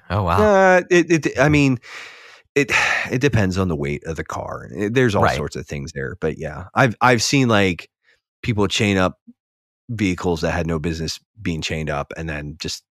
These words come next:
Speaker 2: go spinning.
Speaker 1: Yeesh.
Speaker 2: It's like, it's like turns them into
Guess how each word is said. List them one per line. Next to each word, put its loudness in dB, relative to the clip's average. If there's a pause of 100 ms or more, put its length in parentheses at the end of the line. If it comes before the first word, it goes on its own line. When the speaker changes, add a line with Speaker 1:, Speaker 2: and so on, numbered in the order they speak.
(200)
Speaker 2:
go -4
spinning. -6 (920)
Speaker 1:
Yeesh. -6
Speaker 2:
It's -10
like, -4 (340)
it's -10
like -2
turns 0
them 2
into 2